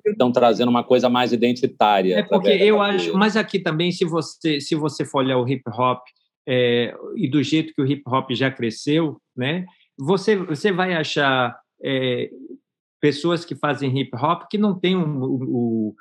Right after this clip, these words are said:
Speaker 2: Não tem uma questão
Speaker 1: engajamento,
Speaker 2: de política.
Speaker 1: não tem necessariamente um engajamento, você tá entendendo?
Speaker 2: Certo,
Speaker 1: É,
Speaker 2: sim.
Speaker 1: o que eu acho que aconteceu com a capoeira, eu acho que é, é um pouco parecido com o que aconteceu com o hip hop, né? Então, é,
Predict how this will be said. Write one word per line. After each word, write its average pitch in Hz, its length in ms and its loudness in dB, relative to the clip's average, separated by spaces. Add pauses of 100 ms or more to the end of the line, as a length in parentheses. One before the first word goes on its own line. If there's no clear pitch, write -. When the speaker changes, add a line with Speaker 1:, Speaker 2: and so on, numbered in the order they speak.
(360)
Speaker 2:
Não 107 200 6
tem 110 260 6
uma 107 160 2
questão 101 260 2
Speaker 1:
engajamento, 95 300 4
Speaker 2:
de - 80 -20
política. 196 380 4
Speaker 1:
não 156 60 -6
tem 196 80 2
necessariamente 139 540 -2
um 143 40 -6
engajamento, 117 560 -4 (100)
você - 240 -6
tá 123 100 -2
entendendo? 131 600 0 (240)
Speaker 2:
Certo, 87 420 2
Speaker 1:
É, 151 280 -2
Speaker 2:
sim. 190 220 0
Speaker 1:
o 185 100 4
que 208 120 0
eu 190 80 4
acho 160 180 2
que - 60 -2
aconteceu 135 520 -4
com 123 120 -6
a 113 60 -6
capoeira, 143 800 0
eu 135 120 2
acho 143 160 -4
que - 80 -2
é, 139 300 -2
é 135 40 0
um 131 140 -4
pouco 139 260 -6
parecido 135 300 -4
com 156 60 -6
o - 20 -16
que 160 80 -6
aconteceu 151 400 -8
com 147 260 -6
o 143 80 -6
hip 156 160 -10
hop, 135 200 0
né? 127 260 0
Então, 143 260 -2
é, 139 240 -2